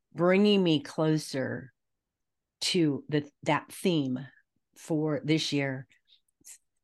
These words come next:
That word, is that word being manifested? Is it, is it,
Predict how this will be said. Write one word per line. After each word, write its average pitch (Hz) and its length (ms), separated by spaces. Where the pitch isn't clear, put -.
That 170 300
word, 143 520
is 160 120
that 160 220
word 175 360
being 156 280
manifested? 143 760
Is 147 220
it, - 180
is 160 220
it, 160 160